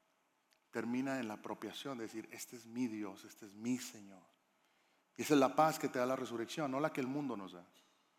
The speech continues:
No la que viene cuando todo se calma afuera, la que llega de pronto, cuando menos lo esperas, en el cuarto que tenías bien cerrado, ahí llega el Señor y te da paz. Ahora quiero preguntarte algo y quiero que seas muy honesto.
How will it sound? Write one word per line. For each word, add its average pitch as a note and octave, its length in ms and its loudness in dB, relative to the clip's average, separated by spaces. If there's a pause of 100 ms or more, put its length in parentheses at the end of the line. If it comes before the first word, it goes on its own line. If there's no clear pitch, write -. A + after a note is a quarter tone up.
(320)
No B2 80 4
la D3 140 8
que D3 100 6
viene D3 340 10
cuando C#3 240 6
todo C#3+ 200 4
se C3+ 160 0
calma D3 320 6
afuera, C#3+ 320 4
la C3+ 160 4
que A#2 80 2
llega C3+ 240 4
de B2 100 2
pronto, D3+ 440 0
cuando A#2+ 260 -2
menos D3+ 240 -4
lo D#3 80 0
esperas, A2 480 -6
en A2 80 -6
el G#2 120 -6
cuarto B2 300 -4
que A#2+ 100 -6
tenías A#2+ 360 -8
bien D3+ 240 0
cerrado, D3 440 0 (280)
ahí G#2+ 180 -4
llega A2+ 220 0
el A2 80 -2
Señor A2 260 -6
y G2+ 60 -8
te G2+ 100 -12
da F#2+ 180 -4
paz. G2+ 140 -20 (1400)
Ahora D3 140 4
quiero F#3 180 6
preguntarte C#3+ 760 4 (300)
algo B2 320 2
y G#2+ 40 0
quiero C#3 200 0
que C#3 80 -2
seas C3 200 -2
muy D3+ 300 4
honesto. G#2+ 400 -6